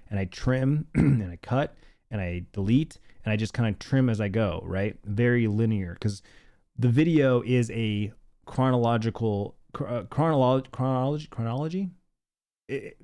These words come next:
it, it's my day in chronological order, right? So it starts in the morning, afternoon, goes into the evening. So there's no, I don't need to move clips around. I don't need to trim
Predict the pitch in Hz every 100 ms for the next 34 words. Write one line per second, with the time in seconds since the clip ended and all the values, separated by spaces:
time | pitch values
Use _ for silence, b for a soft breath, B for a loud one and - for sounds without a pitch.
0 | 165 156 160 127 165 170 170 131 143 131
1 | 107 101 110 87 85 _ - 117 110 -
2 | 143 110 - 120 110 120 165 165 151 110
3 | 104 123 131 131 110 104 101 107 92 82
4 | - 104 110 117 139 135 120 B B -
5 | 147 151 135 123 123 - 123 123 117 113
6 | 113 107 107 117 117 113 104 - 123 117
7 | 110